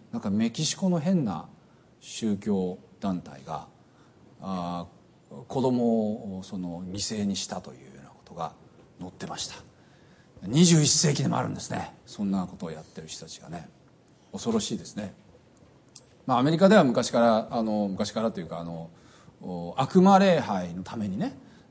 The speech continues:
その、お-、子供たちが誘拐されて捧げられているというのは、まあ、公然の事実として、えー、よく言われている話ですが、未だにそういうことがあるんですね。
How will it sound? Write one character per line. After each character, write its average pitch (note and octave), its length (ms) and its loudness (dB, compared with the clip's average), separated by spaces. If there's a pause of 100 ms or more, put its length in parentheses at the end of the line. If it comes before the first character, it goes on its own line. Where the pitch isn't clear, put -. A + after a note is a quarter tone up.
そ G2+ 80 -8
の、 F2 640 -4
お-、 E2+ 100 -14
子 G2+ 80 -6
供 F#2 180 -2
た F2 100 -8
ち - 100 -10
が E2+ 80 -8
誘 G#2 180 -2
拐 G2+ 200 -2
さ G2 160 -6
れ G2 80 -6
て F#3 200 0
捧 F2 300 -6
げ F#2+ 80 -8
ら F#2 140 -6
れ F2+ 60 -8
て E2 100 -8
い F#2 40 -6
る F#2 80 -6
と - 120 -12
い F2 40 -8
う E2 40 -10
の F#2+ 100 -4
は、 G#2 200 2
ま G2+ 100 -2
あ、 - 40 -10
公 G#2 260 -2
然 G#2 260 -2
の G2 220 -4 (260)
事 A2 160 -6
実 G#2+ 160 -8
と F2 80 -10
し - 80 -8
て、 E2 200 -10 (500)
え D#2 300 -8
ー、 F2 40 -6
よ F2 80 -6
く F2+ 120 -10
言 F2 80 -6
わ F2 80 -4
れ F2 60 -6
て F2 100 -12
い - 20 -8
る - 60 -14
話 E2+ 260 -10
で E2+ 100 -14
す - 120 -12
が、 A#2 180 2
未 F#2 280 -10
だ G#2+ 80 -4
に C#3+ 80 0
そ E3 140 0
う - 20 2
い - 20 2
う D3 40 0
こ F3 80 2
と E3 80 -2
が G#2 240 0 (100)
あ D3 120 0
る E3 120 -2
ん A#2 60 -2
で G2+ 80 -4
す F#2+ 120 -12
ね。 C#3+ 220 -8